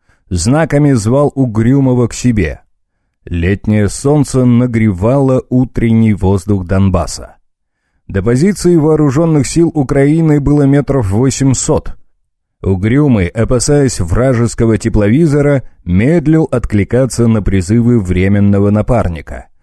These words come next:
Внимательно, метр за метром осматривал ландшафт, пытаясь вычислить снайперскую лёжку.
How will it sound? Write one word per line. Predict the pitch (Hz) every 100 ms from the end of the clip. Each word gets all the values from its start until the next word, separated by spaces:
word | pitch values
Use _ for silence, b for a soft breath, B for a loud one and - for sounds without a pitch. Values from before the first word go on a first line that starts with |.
| _ _ _
Внимательно, | 80 82 82 95 135 123 85 82 76
метр | 80 123 131 117
за | 92 107
метром | 113 160 165 147 143 -
осматривал | 120 - 117 135 123 127 123 120
ландшафт, | 104 95 90 - 143 - - b b b
пытаясь | - 113 147 151 -
вычислить | 95 131 135 120 123 117
снайперскую | - 95 101 101 107 - - 107 107
лёжку. | 113 101 - - -